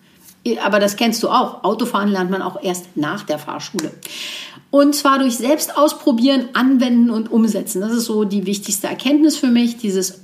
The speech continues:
Umsetzen. Nur genau das habe ich eben lange nicht getan. Und mit meiner Ausbildung zur Coachin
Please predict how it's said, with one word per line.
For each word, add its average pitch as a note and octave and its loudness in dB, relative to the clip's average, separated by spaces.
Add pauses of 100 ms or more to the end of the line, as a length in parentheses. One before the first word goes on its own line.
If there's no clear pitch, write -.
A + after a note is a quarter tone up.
Umsetzen. - 4 (460)
Nur C4+ 6
genau C4 2
das A#3+ -2
habe A#3 -4
ich - -6
eben A3 2
lange G3 -2
nicht G3 -6
getan. A#3 0 (260)
Und G#3+ 2
mit A#3 6
meiner A3+ 2
Ausbildung A3+ 0
zur - -6
Coachin E4+ 2